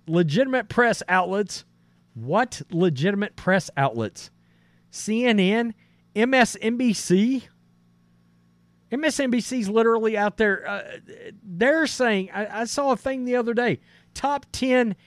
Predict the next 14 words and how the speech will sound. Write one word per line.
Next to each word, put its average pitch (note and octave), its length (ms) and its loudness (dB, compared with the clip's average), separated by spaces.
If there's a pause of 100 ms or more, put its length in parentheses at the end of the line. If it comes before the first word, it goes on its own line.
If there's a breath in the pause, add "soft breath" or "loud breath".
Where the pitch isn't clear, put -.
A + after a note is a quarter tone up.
(180 soft breath)
anti-Semitic B3 1200 0 (480 soft breath)
rants A#3 580 0
M B3+ 220 -2
S C4 220 2
N B3 140 0
B B3+ 120 0
C C4+ 320 -2
has G#3+ 160 2
went A3 200 0
on A3+ 180 2
in G#3+ 120 -2
the G3+ 80 -2
last, A#3 440 2 (680)
like, A3+ 240 0